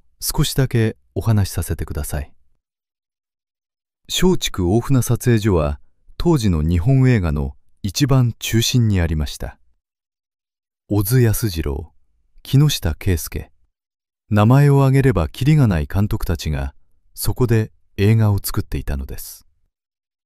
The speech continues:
その場所の空気の中に十九歳の女学生がポンと置かれました。演技を習ったことはありません。劇団にいたわけでもありません。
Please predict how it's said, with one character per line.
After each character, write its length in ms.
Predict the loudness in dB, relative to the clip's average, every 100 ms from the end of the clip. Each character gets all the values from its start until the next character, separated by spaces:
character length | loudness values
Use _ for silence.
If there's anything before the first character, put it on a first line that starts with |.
| _ _ _ _ _ _ _ _
そ 220 | -8 0 2
の 160 | 4
場 100 | 2
所 160 | 0 2
の 140 | 0
空 220 | 0 -4
気 120 | -2 -2
の 140 | -2
中 240 | -2 -2
に 260 | -4 -4 -6 _ _ _ -10
十 240 | 0 0
九 180 | 2 -2
歳 220 | 0 -2
の 100 | -2
女 160 | -2 0
学 220 | 0 -2
生 200 | -4 -4
が 240 | -4 -8 -12 _ _ -4
ポ 140 | -2
ン 120 | -2 -4 -10
と 240 | -10 -10 _
置 100 | -12
か 120 | -4 -4
れ 80 |
ま 100 | -4
し 100 | -6
た。 220 | -10 -16 _ _ _ _ _ _ _ _ _ _ _ _ _ _ _
演 220 | 4 6
技 160 | 8 4
を 100 | 0
習 240 | 0 0
っ 40 | 0
た 160 | -2
こ 120 | -4 -4
と 120 | -4
は 180 | -4 -4
あ 60 |
り 100 | -2
ま 100 | -2
せ 180 | -2 -6
ん。 100 | -8 _ _ _ _ _ _ _ _ -6
劇 280 | -2 0 2
団 200 | 2 4
に 120 | 2
い 60 |
た 140 | 0 0
わ 100 | 0
け 100 | -2
で 80 | -4
も 200 | -4 -6
あ 40 |
り 80 | -6
ま 120 | -6
せ 160 | -6
ん。 80 | -10